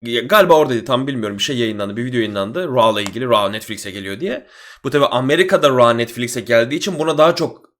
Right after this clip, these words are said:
hazırlık yapıyorlar, onu da söyleyeyim, ama globalde hepimiz izleyeceğiz, hepsini izleyeceğiz yani. SmackDown, N X T hepsini izleyeceğiz tek üyelikte. Bu, bu, bu çok güzel bir şey Netflix'te. Şimdi gelin sizlerle çok da, e, telif yemeden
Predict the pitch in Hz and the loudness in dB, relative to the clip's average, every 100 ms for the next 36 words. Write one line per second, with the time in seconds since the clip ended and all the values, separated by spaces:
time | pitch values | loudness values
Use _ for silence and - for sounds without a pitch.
0 | _ - 131 120 117 - 110 113 117 175 | _ -10 -8 -4 -6 -6 -8 -4 -2 -2
1 | - 123 117 - 156 190 147 123 127 127 | -4 -2 -2 -2 0 0 0 2 4 6
2 | 151 180 190 165 139 120 110 101 101 110 | 6 6 2 2 -4 -4 -6 -8 -6 -6
3 | - 104 98 95 87 85 - _ - _ | -6 -12 -12 -14 -12 -14 -16 _ -20 _
4 | - 127 120 117 117 113 110 - 107 131 | -6 -4 -2 -2 0 -2 -4 -8 -6 -6
5 | 117 107 101 175 214 - - - - 127 | -6 -8 -8 -8 -8 -12 -20 -20 -10 -6
6 | 117 107 107 110 165 131 127 139 143 - | -4 -4 -4 -4 -4 -4 -6 -6 -4 0
7 | 160 123 120 107 101 107 104 110 110 - | 0 -2 -2 -2 -4 -10 -10 -12 -8 -8
8 | 269 - - - - - _ _ _ _ | -10 -14 -20 -20 -20 -20 _ _ _ _
9 | _ _ _ _ _ - 160 180 196 190 | _ _ _ _ _ -10 -4 2 4 4
10 | 190 180 190 131 139 - - - _ _ | 2 2 4 4 0 -4 -20 -20 _ _
11 | - 165 - 165 165 123 113 113 107 107 | -4 -4 0 2 2 2 2 2 0 -2
12 | 151 143 143 147 110 110 | -6 0 2 2 2 -2